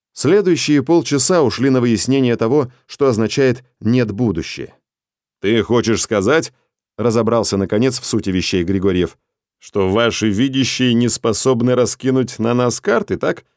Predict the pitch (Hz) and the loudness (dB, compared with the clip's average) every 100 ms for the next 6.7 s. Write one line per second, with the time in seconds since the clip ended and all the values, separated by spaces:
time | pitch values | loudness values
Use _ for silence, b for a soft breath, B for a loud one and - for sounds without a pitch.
0 | _ _ _ - 95 95 - 156 127 - | _ _ _ -8 -2 -2 2 0 0 -4
1 | 135 147 147 143 143 127 180 165 139 135 | -2 2 2 2 0 -2 -2 0 2 2
2 | 123 98 - 165 110 90 85 85 85 82 | 0 0 0 0 0 0 -2 -2 -2 -4
3 | 71 71 _ _ _ _ _ _ _ - | -6 -8 _ _ _ _ _ _ _ -10
4 | 113 190 139 117 - 127 123 127 123 123 | -2 0 0 0 2 2 2 2 2 0
5 | 90 80 _ _ _ _ - 107 107 110 | 0 -8 _ _ _ _ -6 -6 -2 -2
6 | 90 90 80 85 80 71 | 0 -2 0 -2 -2 -6